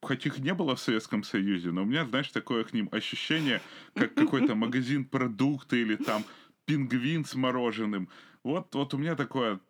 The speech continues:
Speaker 1: ощущение от турфирм, потому что
Speaker 2: М.
Speaker 1: нафига,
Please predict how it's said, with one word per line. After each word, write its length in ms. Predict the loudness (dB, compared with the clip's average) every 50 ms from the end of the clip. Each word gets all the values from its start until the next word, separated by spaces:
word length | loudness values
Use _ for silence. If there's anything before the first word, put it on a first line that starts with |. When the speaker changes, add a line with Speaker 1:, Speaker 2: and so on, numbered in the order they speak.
| _ _
Speaker 1:
ощущение 640 | -4 -4 -2 -4 -4 -4 -2 -2 0 0 0 0 -2
от 140 | -2 -4
турфирм, 540 | -4 -6 -6 -6 -6 -6 -6 -4 -4 -4 -8 -10
потому 280 | -12 -12 -8 -6 -6 -4
что 180 | -4 -4 -2 -4
Speaker 2:
М. 160 | -4 -4 -8 -10 -6 -4 -2
Speaker 1:
нафига, 640 | -2 -2 -2 -4 -4 -2 0 0 0 0 -2 -4 -4